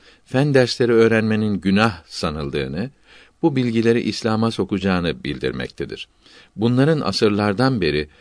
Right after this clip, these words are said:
her medresede okutulduğunu ve bu konularda binlerce kitap yazılmış olduğunu inkar etmektedir. Böylece ehli sünnet kitaplarının okutulmasına son verip, İslam düşmanlarının felsefe adı altında yazdıkları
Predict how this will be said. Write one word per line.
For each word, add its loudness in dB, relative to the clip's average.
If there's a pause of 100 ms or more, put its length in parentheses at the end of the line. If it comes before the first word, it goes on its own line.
(140)
her -2
medresede 2
okutulduğunu -2 (540)
ve 2
bu -4
konularda 0
binlerce 0
kitap -4
yazılmış -2
olduğunu 0
inkar -4
etmektedir. -8 (420)
Böylece 4 (380)
ehli 2
sünnet -2
kitaplarının -2
okutulmasına -4
son -2
verip, 2 (480)
İslam -2
düşmanlarının -2
felsefe -4
adı 0
altında 0
yazdıkları 0